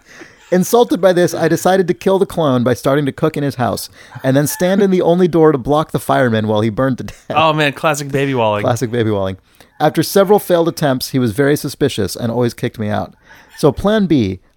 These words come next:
Speaker 1: I invited him over to my house and then moved a piece of furniture to block the main door, then started the fire,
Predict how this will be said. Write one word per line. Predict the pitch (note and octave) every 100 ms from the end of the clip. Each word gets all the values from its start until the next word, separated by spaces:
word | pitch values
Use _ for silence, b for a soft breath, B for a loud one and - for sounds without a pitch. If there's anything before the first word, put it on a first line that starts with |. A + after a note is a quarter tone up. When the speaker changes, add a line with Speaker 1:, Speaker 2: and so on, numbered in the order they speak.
| -
Speaker 1:
I | C#3+
invited | C3+ E3 G#3
him | G3
over | F3+ E3
to | D#3+
my | D3+
house | A#2 A2 -
and | - A#2+
then | C#3+ E3+
moved | E3 D#3+ C#3
a |
piece | - D3+
of | C#3
furniture | - D3 B2+ B2
to | A2+
block | G#2 A#2 C3+ -
the |
main | B2 B2 A#2+
door, | A#2 F#2+ F#2 b b -
then | A#2+ C#3
started | - D#3+ F3+
the | D#3
fire, | - G#2 G2+ G2+